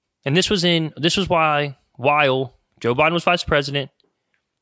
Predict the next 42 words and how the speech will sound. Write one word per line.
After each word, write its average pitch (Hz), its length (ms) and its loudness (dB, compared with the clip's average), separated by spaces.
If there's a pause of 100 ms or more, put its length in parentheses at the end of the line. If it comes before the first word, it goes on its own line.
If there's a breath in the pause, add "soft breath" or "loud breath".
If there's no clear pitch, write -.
(760)
he's 139 220 2
using 175 300 2
his 175 200 0
father's 170 460 2
name. 120 320 0
They're 117 100 0
using 160 400 -2
their 175 140 0
name. 110 260 -2
They're 110 120 0
using 143 340 -2
the 175 80 0
United 175 240 0
States 175 240 -4
government 110 580 -2
as 117 100 -4
a, 123 80 -4
to - 300 -8
stronghold 135 600 -4
these 110 120 -8
people 113 320 -8
so - 120 -10
that 104 180 -6
they 131 100 2
can 135 160 -6
make 123 140 -4
money. 90 340 -12 (640)
They're 151 100 0
talking 160 220 0
about 110 220 -2
five 156 340 0
and 113 100 -6
ten 160 160 -4
million 156 200 -2
dollar 123 160 0
bribe. 147 480 0 (500)
And 127 100 2
now 170 200 2
you 180 180 0
have 165 220 0
Joe 175 160 2
Biden 156 340 0